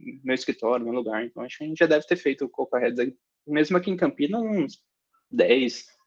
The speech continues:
quinze lugares diferentes, assim. Então, e é sempre massa. Então, às vezes a galera olha, ultimamente, a gente faz dentro do iFood, porque é um,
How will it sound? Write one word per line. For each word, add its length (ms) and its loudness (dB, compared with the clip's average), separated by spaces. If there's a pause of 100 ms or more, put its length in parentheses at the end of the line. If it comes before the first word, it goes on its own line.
(140)
quinze 200 -8
lugares 480 2
diferentes, 600 0
assim. 320 -2 (680)
Então, 560 0
e 120 0
é 60 8
sempre 260 0
massa. 340 0
Então, 180 -4
às 80 0
vezes 200 2
a 120 6
galera 400 6
olha, 280 2
ultimamente, 600 -10
a 20 -8
gente 160 -14
faz 260 -4
dentro 220 -8
do 120 -6
iFood, 320 -10
porque 200 -16
é 80 -8
um, 80 -10